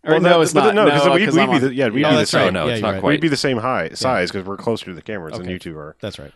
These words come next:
Speaker 2: But
Speaker 1: Mm-hmm.
Speaker 2: I'm saying, like, my, my head is huge, which is true.
Speaker 4: It
Speaker 2: That's
Speaker 4: is
Speaker 2: factual.
Speaker 4: true. You do
Speaker 2: I mean,
Speaker 4: have a,
Speaker 2: yeah, I
Speaker 4: a massive head.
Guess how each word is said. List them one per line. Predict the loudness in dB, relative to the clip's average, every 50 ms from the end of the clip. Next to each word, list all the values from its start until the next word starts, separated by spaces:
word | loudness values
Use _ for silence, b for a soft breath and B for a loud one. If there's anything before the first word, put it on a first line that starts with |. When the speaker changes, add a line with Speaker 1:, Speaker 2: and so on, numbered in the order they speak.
| _ -4
Speaker 2:
But | -2 0 0 0
Speaker 1:
Mm-hmm. | -2 -4
Speaker 2:
I'm | -6
saying, | -2 -2 0 0 0 0
like, | -2 -2 -4
my, | -4 -4 -4 -4 -6 -8 -8
my | -8 -6 -4
head | -4 -4
is | -6 -6
huge, | -6 -6 -6 -6 -8
which | -8 -6
is | -6 -8 -8 -12 -18 -16
true. | -12 -12 -10 -6
Speaker 4:
It | -4
Speaker 2:
That's | -2 0
Speaker 4:
is | 0 0
Speaker 2:
factual. | 0 0 2 2 0 0 -2
Speaker 4:
true. | -4 -6
You | -4
do | 0 2
Speaker 2:
I | 2
mean, | 2 2
Speaker 4:
have | 2 2 0
a, | 0 -2
Speaker 2:
yeah, | -2 -6 -4
I | -4 -4
Speaker 4:
a | -2
massive | -4 -4 -6 -6 -4 -4 -4 -4 -4 -4 -4 -4
head. | -4 -4 -4 -4